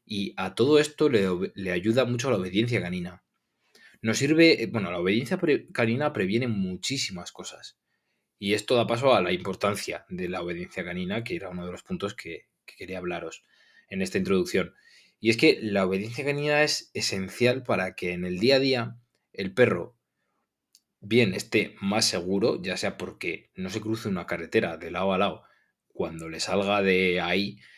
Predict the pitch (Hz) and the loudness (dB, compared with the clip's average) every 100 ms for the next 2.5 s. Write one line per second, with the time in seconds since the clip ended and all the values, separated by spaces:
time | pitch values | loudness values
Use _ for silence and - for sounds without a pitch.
0 | - _ _ _ _ _ _ _ _ - | -20 _ _ _ _ _ _ _ _ -2
1 | 117 117 113 120 123 170 - - 107 95 | 4 6 6 4 2 -6 -12 0 2 2
2 | 90 87 85 - | -2 -4 -4 -8